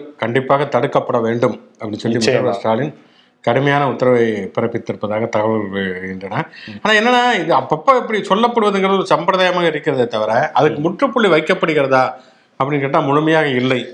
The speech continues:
Speaker 1: அப்படின்னு
Speaker 2: ஏன்னா,
Speaker 1: சொல்ல முடியும்.
Speaker 2: கொஞ்ச நாள் முன்னாடி தான் உதயநிதி ஸ்டாலின் அவருடைய தொகுதி,
Speaker 1: ஆமா.
Speaker 2: தொகுதியில வந்து சேப்பாக்கம்
Speaker 1: சேப்பாக்கத்துல.
Speaker 2: திருவல்லிக்கேணிலலாம் வந்து அந்த கழிவு எந்திரம் வந்து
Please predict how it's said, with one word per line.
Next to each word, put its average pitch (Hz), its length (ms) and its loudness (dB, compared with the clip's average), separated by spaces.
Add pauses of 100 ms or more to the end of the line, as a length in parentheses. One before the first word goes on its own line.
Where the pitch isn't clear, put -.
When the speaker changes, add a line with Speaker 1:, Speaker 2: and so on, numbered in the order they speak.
(120)
Speaker 1:
அப்படின்னு 113 360 -2
Speaker 2:
ஏன்னா, 120 120 0
Speaker 1:
சொல்ல 127 200 4
முடியும். 101 260 -8
Speaker 2:
கொஞ்ச 135 140 2
நாள் 165 140 4
முன்னாடி 160 160 4
தான் 165 160 2
உதயநிதி 156 360 2
ஸ்டாலின் 139 400 2
அவருடைய 131 300 2
தொகுதி, 139 340 2 (240)
Speaker 1:
ஆமா. 104 220 -6 (320)
Speaker 2:
தொகுதியில 131 340 4
வந்து 123 120 0
சேப்பாக்கம் 135 220 2 (120)
Speaker 1:
சேப்பாக்கத்துல. 120 200 0
Speaker 2:
திருவல்லிக்கேணிலலாம் 117 800 2
வந்து 120 220 2 (120)
அந்த 110 200 -2 (680)
கழிவு 139 320 2 (340)
எந்திரம் 117 580 0
வந்து 107 220 0